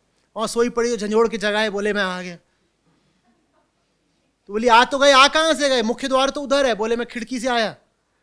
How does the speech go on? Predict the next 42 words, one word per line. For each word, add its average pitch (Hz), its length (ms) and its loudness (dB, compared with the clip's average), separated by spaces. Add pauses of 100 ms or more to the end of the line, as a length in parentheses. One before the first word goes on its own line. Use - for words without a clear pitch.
(200)
बोले, 190 120 -12
"खिड़की 254 320 -4
कैसे 311 200 2
चढ़ 330 180 4
गए?" 294 260 6 (680)
बोले, 233 260 6
"तुमने 262 400 -2
हमारे 247 380 2
लिए 262 260 -2
ही 269 60 0
तो, 262 540 -2
हमारे 226 260 -2
स्वागत 233 400 -4
के 262 120 -12
लिए 247 120 -6
ही 254 60 -4
तो 262 100 -8
दुपट्टा 226 380 -6
नीचे 262 260 0
डाला 247 240 2
होगा, 285 340 0 (560)
उसी 208 200 -4
को - 80 4
पकड़ 247 220 4
के 247 80 2
चढ़े।" 233 280 0
बोली, 175 220 -4
"दुपट्टा 156 420 -6
तो 160 100 -6
हमने 160 160 -4
डाला 175 260 2
ही 269 60 0
नहीं।" 254 140 -2 (640)
तो 170 100 -8
गई 180 200 2
देखने 214 360 0
की, 190 60 -12
"कहाँ 180 260 -6
से 240 80 -4
चढ़े 226 220 -2
ये 220 80 -4
महाराज?" 196 380 -8